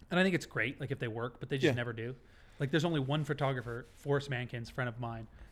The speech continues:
Speaker 1: His presets are amazing for what I do. Great
Speaker 2: He's another,
Speaker 1: colors.
Speaker 2: uh, F J guy, right?
Speaker 1: F J. Oh, yeah, yeah,
Speaker 2: Is
Speaker 1: yeah.
Speaker 2: he?
Speaker 1: He's, yeah, F J sixty.
Speaker 2: Yeah, the blue one?
Speaker 1: Yep. Yeah.
Speaker 2: Yeah.
Speaker 1: Bert. Yeah. He actually got another identical one, and then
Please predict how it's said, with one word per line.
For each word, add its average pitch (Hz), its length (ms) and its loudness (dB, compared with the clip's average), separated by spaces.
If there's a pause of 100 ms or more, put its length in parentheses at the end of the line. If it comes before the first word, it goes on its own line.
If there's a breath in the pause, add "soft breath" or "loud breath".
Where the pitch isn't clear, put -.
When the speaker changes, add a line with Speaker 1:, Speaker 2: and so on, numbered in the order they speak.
(160 soft breath)
Speaker 1:
His 147 180 0
presets 135 420 -2
are 120 100 -4 (240)
amazing 135 680 2
for 123 140 -6
what 117 140 -2
I 117 100 -2
do. 113 180 -6 (120)
Great 127 120 2
Speaker 2:
He's 120 80 2
another, 139 300 8
Speaker 1:
colors. - 100 -14
Speaker 2:
uh, 113 300 2
F 117 120 -2
J 104 160 0
guy, 90 180 0
right? 113 200 -4 (840)
Speaker 1:
F 160 120 0
J. 156 140 -2
Oh, 185 80 4
yeah, 247 140 6
yeah, 247 160 6
Speaker 2:
Is 214 120 0
Speaker 1:
yeah. 208 60 6
Speaker 2:
he? 180 80 6
Speaker 1:
He's, 151 120 -4 (200 loud breath)
yeah, 180 160 4
F 170 100 -2
J 175 100 0
sixty. 139 340 -4 (160)
Speaker 2:
Yeah, 123 320 6
the 104 160 -2 (360)
blue 131 300 -2
one? 254 340 -4
Speaker 1:
Yep. 147 360 0
Yeah. 147 120 -4
Speaker 2:
Yeah. 135 640 0
Speaker 1:
Bert. 143 300 0 (500 soft breath)
Yeah. 135 320 0
He 160 120 2
actually 165 200 0
got 139 140 4
another 139 300 0
identical 131 480 -2
one, 123 240 -4 (260 soft breath)
and 127 100 -4
then 123 200 -4